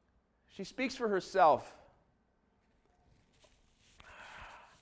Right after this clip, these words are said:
You, uh, may not routinely encounter angels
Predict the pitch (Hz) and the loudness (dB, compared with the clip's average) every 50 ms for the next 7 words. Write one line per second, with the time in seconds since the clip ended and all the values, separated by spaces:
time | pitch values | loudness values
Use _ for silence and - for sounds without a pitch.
0 | - - - - - - - - - - - - - 143 165 185 185 170 156 139 | -20 -20 -20 -20 -20 -20 -18 -18 -18 -18 -20 -20 -14 -8 0 6 8 10 12 12
1 | 127 117 - - - - - - _ _ _ _ _ _ _ _ _ _ 127 156 | 10 8 4 -4 -14 -20 -20 -20 _ _ _ _ _ _ _ _ _ _ -4 -4
2 | 160 156 160 143 117 127 131 131 - - 143 143 135 123 117 113 113 - 143 123 | 0 2 2 2 2 2 -2 -4 -4 -6 -4 -4 -2 -2 -2 -4 -4 -4 -4 -4
3 | 131 127 120 110 117 123 131 127 139 131 127 - - | -4 -4 -6 -6 -4 -4 -4 -4 -4 -6 -6 -10 -16